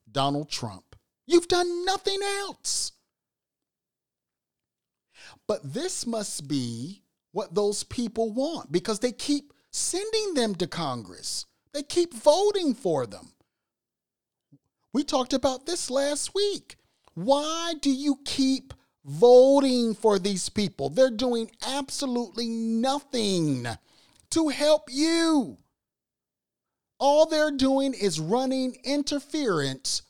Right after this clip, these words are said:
for Donald Trump. And people like it. Hey, Mikey, he likes it. Listen, what you tolerate, you will not change.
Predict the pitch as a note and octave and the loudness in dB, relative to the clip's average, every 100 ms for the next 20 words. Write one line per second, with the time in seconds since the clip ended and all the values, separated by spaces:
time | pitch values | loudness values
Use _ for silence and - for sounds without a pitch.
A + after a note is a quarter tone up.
0 | - D3 C3 D3 D#3 D#3 - A2+ F#2 _ | -4 0 4 4 2 -4 -6 -8 -12 _
1 | _ _ _ _ _ _ - E3 C#3+ C4 | _ _ _ _ _ _ -4 0 0 0
2 | - A#3 A#3 A#3+ A#3+ A#3+ _ _ _ - | 0 -2 2 2 0 -2 _ _ _ -6
3 | A#2+ C#3+ - F#2 - _ _ _ - F#3+ | -4 -4 -6 -18 -20 _ _ _ 0 2
4 | F3+ E3 F#3 - A#2 - _ _ _ F#3+ | 2 2 0 -4 -12 -14 _ _ _ -2
5 | E3+ D3 D#3 - - - _ _ _ _ | 0 0 0 -4 -10 -14 _ _ _ _
6 | _ _ _ _ _ _ _ _ _ _ | _ _ _ _ _ _ _ _ _ _
7 | _ _ _ - - - _ _ _ _ | _ _ _ -20 -20 -20 _ _ _ _
8 | _ _ _ _ _ _ _ _ _ _ | _ _ _ _ _ _ _ _ _ _
9 | _ F3+ E3+ - D#2+ _ _ _ _ _ | _ -2 -2 -4 -12 _ _ _ _ _
10 | _ _ _ _ _ _ _ _ _ _ | _ _ _ _ _ _ _ _ _ _
11 | _ A2 G#3+ C#4+ D#3+ F3 D#3+ - - C#4 | _ 0 2 2 0 -2 -4 -6 -6 -4
12 | D#4+ E4 D#3+ C3 G#3 G2+ D#3 _ - _ | -2 -2 -2 -4 -8 -12 -14 _ -20 _
13 | _ _ _ _ _ C3 D3 A3 A3+ F3 | _ _ _ _ _ -6 0 2 2 0
14 | B3 C4 B3+ G3+ F3+ A3+ A#3 - - - | 0 2 0 0 0 -2 -6 -10 -6 -4
15 | C4 C4+ C4+ B3 B2+ F2+ - - - | 0 0 0 -2 -6 -12 -12 -12 -12